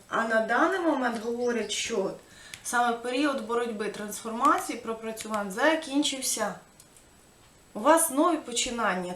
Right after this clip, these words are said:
тому крокуйте далі. Не потрібно заздалегідь робити негативні висновки по відношенню до ситуації. Невірно.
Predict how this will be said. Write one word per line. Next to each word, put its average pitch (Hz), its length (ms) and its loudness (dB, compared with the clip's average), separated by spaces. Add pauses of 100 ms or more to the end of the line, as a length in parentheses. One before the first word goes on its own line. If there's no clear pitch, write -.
тому 247 520 2
крокуйте 240 580 2
далі. 208 460 0 (840)
Не 294 100 6
потрібно 339 540 4
заздалегідь 277 840 4
робити 240 720 -2 (340)
негативні 247 600 0
висновки 226 460 -4
по 196 160 -6
відношенню 190 500 -6
до 190 140 -6
ситуації. 185 720 -8 (340)
Невірно. 233 840 0